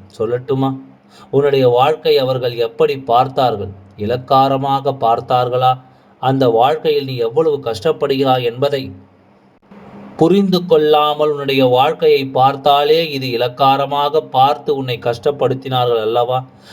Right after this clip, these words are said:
அவர்களுடைய வாழ்க்கையையும் நான் அது போலவே ஆக்கி அவர்களுக்கு வாழ்க்கையில் எவ்வளவு கஷ்டம் இருக்கிறது என்பதை புரிய வைக்கப் போகிறேன்.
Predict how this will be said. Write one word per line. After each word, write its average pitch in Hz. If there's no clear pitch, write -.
அவர்களுடைய 131
வாழ்க்கையையும் 139
நான் 127
அது 113
போலவே 135
ஆக்கி 135
அவர்களுக்கு 113
வாழ்க்கையில் 117
எவ்வளவு 120
கஷ்டம் 113
இருக்கிறது 123
என்பதை 117
புரிய 135
வைக்கப் 107
போகிறேன். 98